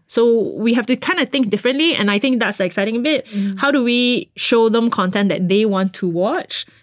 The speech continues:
Speaker 1: 'Cause if you watch the stuff that they watch on YouTube,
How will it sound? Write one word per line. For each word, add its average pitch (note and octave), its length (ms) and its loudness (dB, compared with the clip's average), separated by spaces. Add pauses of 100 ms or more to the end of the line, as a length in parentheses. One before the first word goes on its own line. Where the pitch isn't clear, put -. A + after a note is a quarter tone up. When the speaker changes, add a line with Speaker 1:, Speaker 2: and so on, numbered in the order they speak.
Speaker 1:
'Cause G#3 220 -2 (600)
if A3+ 140 0
you A3 120 4
watch C#4 320 0
the G#3 100 -2
stuff B3+ 200 -2
that F#3+ 120 0
they F#3 80 2
watch G3+ 240 2
on E3+ 100 -2
YouTube, F3+ 480 0